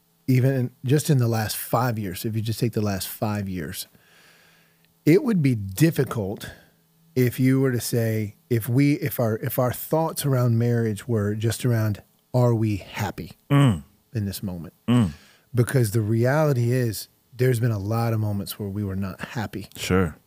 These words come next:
Speaker 1: with our circumstances. Um, when circumstances get difficult,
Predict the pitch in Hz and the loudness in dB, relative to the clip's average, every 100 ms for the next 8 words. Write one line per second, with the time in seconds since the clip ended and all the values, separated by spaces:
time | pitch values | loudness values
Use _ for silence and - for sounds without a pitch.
0 | - 110 107 95 - 123 117 139 - 147 | -4 -4 -2 -6 -2 0 0 -2 -2 -2
1 | 143 - 143 139 - - - _ 110 101 | -2 -2 -4 -6 -10 -20 -20 _ -2 0
2 | 98 92 - - - 113 101 - 147 147 | 0 -4 -8 -20 -2 0 0 0 2 2
3 | 147 131 - 143 127 139 117 135 135 123 | 2 0 0 0 0 -2 0 0 0 -2
4 | 131 135 - | -2 -2 -2